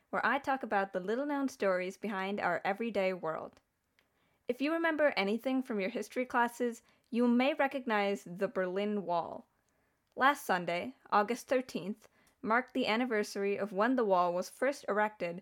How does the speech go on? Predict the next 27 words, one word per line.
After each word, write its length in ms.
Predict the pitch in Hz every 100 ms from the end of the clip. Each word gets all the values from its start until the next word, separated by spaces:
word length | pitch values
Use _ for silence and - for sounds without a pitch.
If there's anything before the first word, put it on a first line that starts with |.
| - _ _
back 260 | 214 240 247 -
in 180 | 226
nineteen 440 | 208 208 208 214 196
sixty-one 680 | 180 - 185 180 233 233 214
by 160 | 185
Soviet 480 | 196 - 226 262 254
forces 560 | - 196 190 190 185 -
occupying 640 | 170 180 175 180 170 170
Germany. 500 | 185 202 180 165 - _ _ _ _ _ _ _ _
This 300 | 269 311 311
was 220 | 269 269
widely 480 | 214 208 220 214 220
regarded 460 | 202 202 190 180 180
as 180 | 175 -
a 20 |
bad 240 | 156 160
move, 300 | 165 185 196 240 _ _ -
particularly 680 | 226 294 277 277 277 277 269
for 120 | 240
the 80 | 220
people 380 | - 233 226 -
inside 600 | 220 214 214 226 240 -
East 260 | 185 -
Germany 480 | - 175 170 160 160 -
at 100 | 247
the 80 |
time. 480 | - 214 202 131 180